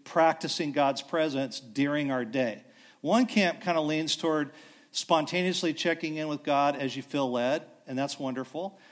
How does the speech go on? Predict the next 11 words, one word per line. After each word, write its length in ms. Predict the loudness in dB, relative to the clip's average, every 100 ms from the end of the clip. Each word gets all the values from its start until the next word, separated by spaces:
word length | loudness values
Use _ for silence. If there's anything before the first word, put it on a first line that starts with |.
| _ _
The 160 | 2 4
other 500 | 6 4 2 0 -2
establishes 880 | -4 -2 2 4 4 2 -2 -2 -2
set 320 | 0 0 0
times 600 | -4 -2 0 0 0 -4
to 160 | -4 -6
create 400 | -4 -2 -2 -2
habits 760 | -6 0 2 2 0 -4 -4 -6
throughout 340 | -2 0 0
your 120 | -2
day 400 | -4 -4 -4 -6